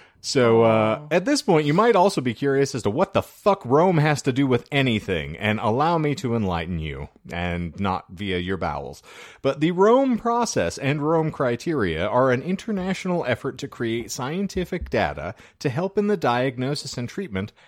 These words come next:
Speaker 1: of functional gastrointestinal disorders, such as irritable bowel syndrome, uh, functional dyspepsia, and rumination syndrome.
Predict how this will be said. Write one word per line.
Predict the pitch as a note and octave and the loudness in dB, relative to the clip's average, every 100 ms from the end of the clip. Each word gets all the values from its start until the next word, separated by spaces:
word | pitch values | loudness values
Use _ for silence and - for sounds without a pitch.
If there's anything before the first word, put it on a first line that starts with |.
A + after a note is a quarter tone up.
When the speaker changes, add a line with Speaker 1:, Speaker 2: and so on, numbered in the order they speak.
| _ | _
Speaker 1:
of | - G3+ | -6 -6
functional | - D#3+ E3+ - G3 G#3+ | -4 -4 -4 -6 -2 -2
gastrointestinal | F#3 A2 A2+ - A#2 A2+ G#2 G#2+ F#2 - G2+ G2 | 0 -2 -2 -2 -4 -2 -4 -6 -6 -6 -6 -4
disorders, | G2 A2 E3+ F#3 A#2+ D#2 F#2 - _ _ | -4 -2 2 4 2 0 -6 -12 _ _
such | - - D#2+ F2+ | -14 -8 -6 -4
as | E3+ F#2 | -6 -4
irritable | C#2 C2 C#2 C2+ | -8 -10 -14 -14
bowel | C2 C#2 G1+ | -14 -16 -16
syndrome, | - C2+ C2 C2+ D2+ C3+ - - - - | -14 -14 -14 -12 -8 -8 -8 -20 -20 -6
uh, | G#2 G#2 | -2 -2
functional | - E3+ G3+ - A3 G3+ | -2 -4 -2 -2 0 0
dyspepsia, | D#3 D3+ C#3+ - G#3+ B3+ - A3 - - G#2+ _ _ | 0 0 -2 -6 -10 -8 -4 -2 0 -2 -4 _ _
and | A#2 D3 A#2 | -6 -4 -4
rumination | B2+ E3 D#3+ D3 E3+ F3 A#2 F2 | -2 -2 0 -2 -4 -4 -4 -4
syndrome. | D#2 D#2+ D2+ C#2+ C#2+ B1 - | -4 -8 -8 -10 -10 -12 -16